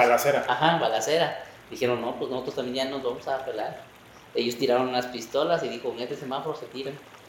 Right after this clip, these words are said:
Speaker 2: Y ya, nosotros le vamos a seguir. Pues, a ver qué, qué es lo que ve. Y llegaron al semáforo igual, así como nos dijeron.
Speaker 1: Ah, bájense.
Speaker 2: Nos, nos,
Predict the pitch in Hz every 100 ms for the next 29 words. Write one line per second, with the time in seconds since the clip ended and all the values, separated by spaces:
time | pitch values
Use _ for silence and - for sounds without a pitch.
0 | - 117 104 98 107 110 123 123 120 117
1 | 123 113 101 120 - - - - - -
2 | - - - - - - - - - 110
3 | 107 107 - 123 120 123 120 123 113 110
4 | 123 - - - - - - - - -
5 | 131 131 143 190 208 190 180 202 226 160
6 | 165 190 190 - 226 151 135 139 196 240
7 | - - - - - - - - 147 135
8 | - 139 156 135 123 - - - - 135
9 | 123